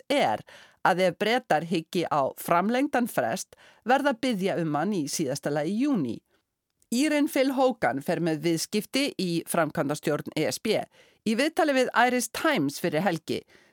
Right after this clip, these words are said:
minnti hana á að Johnson forsætisráðherra hefði líka lofað að drepast frekar í skurði en fresta útgöngunni fram yfir lokadaginn sem þá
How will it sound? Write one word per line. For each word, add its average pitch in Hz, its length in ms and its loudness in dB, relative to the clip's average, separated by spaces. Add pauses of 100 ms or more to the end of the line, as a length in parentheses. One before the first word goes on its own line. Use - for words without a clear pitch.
(100)
minnti 190 240 -2
hana 247 320 4
á - 20 4 (140)
að 165 180 0
Johnson 160 380 0
forsætisráðherra 156 800 0
hefði 202 240 0 (160)
líka 262 400 0
lofað 135 480 2
að 165 240 2
drepast 185 560 2
frekar 165 340 0
í 196 140 0
skurði 247 560 -2 (480)
en 165 320 4
fresta - 400 0
útgöngunni 165 640 0
fram 170 240 2
yfir 190 160 0
lokadaginn 156 580 2
sem 170 220 0
þá 165 160 2